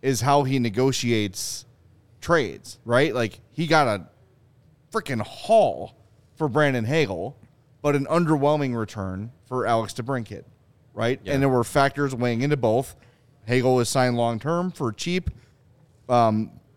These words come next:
Speaker 1: DeBrincat's a free agent after this year, so he's a question mark. It's, excuse me, it's not as simple, Lou Malnati's.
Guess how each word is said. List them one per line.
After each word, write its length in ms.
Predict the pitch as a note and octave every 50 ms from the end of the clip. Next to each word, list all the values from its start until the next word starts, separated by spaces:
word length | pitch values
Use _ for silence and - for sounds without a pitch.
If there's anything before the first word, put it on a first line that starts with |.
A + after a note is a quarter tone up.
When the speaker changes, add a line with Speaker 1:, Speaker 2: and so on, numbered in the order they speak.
| _ _ _ _ _ -
Speaker 1:
DeBrincat's 420 | C#3 A#2 A#2+ C#3+ C3+ C3+ C3+ A2+
a 20 | A2
free 240 | - C3+ C3 B2+
agent 220 | C3+ C3+ C#3 C#3 C3
after 240 | B2+ B2+ A#2 B2+ A#2+
this 200 | A#2 A2 G2+ B2
year, 220 | D3 E3 F3 F3
so 180 | - - A#2+ A2
he's 200 | A#2+ B2+ A2+ A2+
a 40 |
question 360 | - - E3 E3+ E3 - E3 D#3+
mark. 280 | D#3+ D#3 D#3 D#3 - _ _ _ _ _ _ _
It's, 240 | - B2+ - - - - _ _ _ _ _ _ _ _ _ -
excuse 300 | - - - D#3+ D3+ A#2
me, 120 | G#2+ F2+
it's 140 | F#2+ A2+ A2
not 140 | D#3+ D#3 C#3
as 100 | A#2+ -
simple, 300 | - D#3+ D3 B2+ A2 F2
Lou 120 | F#2 G#2+
Malnati's. 480 | G2 G2 G2+ G2+ G2 G2 G2 G#2 G2 -